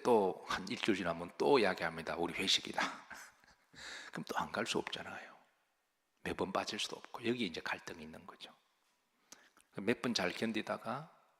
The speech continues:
또 가서 몇 번 잘 하다가 언젠가 이렇게 드링킹하고 또 그거로 끝날 이 차다. <laughs> 이 차 끝나나요?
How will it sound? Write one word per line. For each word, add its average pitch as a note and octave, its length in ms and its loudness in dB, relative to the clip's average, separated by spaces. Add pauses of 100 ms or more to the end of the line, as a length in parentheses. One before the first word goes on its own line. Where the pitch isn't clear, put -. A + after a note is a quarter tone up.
(200)
또 A2+ 140 0
가서 A2 380 2
몇 A2 180 -2
번 G#2+ 140 -2
잘 - 160 -2
하다가 - 520 -6
언젠가 G2+ 420 2
이렇게 F#2+ 560 -6 (140)
드링킹하고 - 640 -6 (960)
또 A2+ 100 4
그거로 G2+ 320 2
끝날 F#2+ 300 -2
이 F#2+ 100 -2
차다. - 480 2 (140)
<laughs> - 1400 -12
이 G2 80 2
차 A2 140 6
끝나나요? G#2 680 0